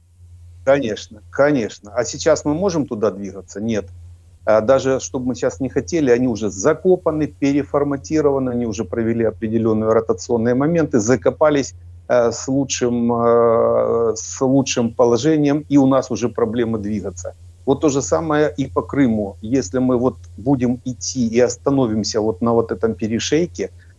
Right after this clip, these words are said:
это все равно, что вот сейчас будет с Кременной. Они переформатируются, зароются, вернутся обратно, и мы уже потом,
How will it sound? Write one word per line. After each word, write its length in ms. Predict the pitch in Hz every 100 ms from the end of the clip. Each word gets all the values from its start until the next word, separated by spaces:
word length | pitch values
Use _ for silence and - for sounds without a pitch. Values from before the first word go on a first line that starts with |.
| 127
это 160 | 120
все 180 | 120 143
равно, 240 | 143 160 151
что 180 | -
вот 180 | 123 117
сейчас 380 | - 113 143 123
будет 300 | 104 110 98
с 40 |
Кременной. 520 | - 113 107 95 98 110
Они 260 | 143 147
переформатируются, 1200 | - 151 135 127 139 139 139 - 165 147 135 123
зароются, 720 | 101 131 139 160 143 - 135 - - -
вернутся 600 | 151 151 147 147 139 139
обратно, 420 | 135 143 147 135
и 60 | 139
мы 180 | 139 143
уже 180 | 127
потом, 480 | 120 131 - 135 123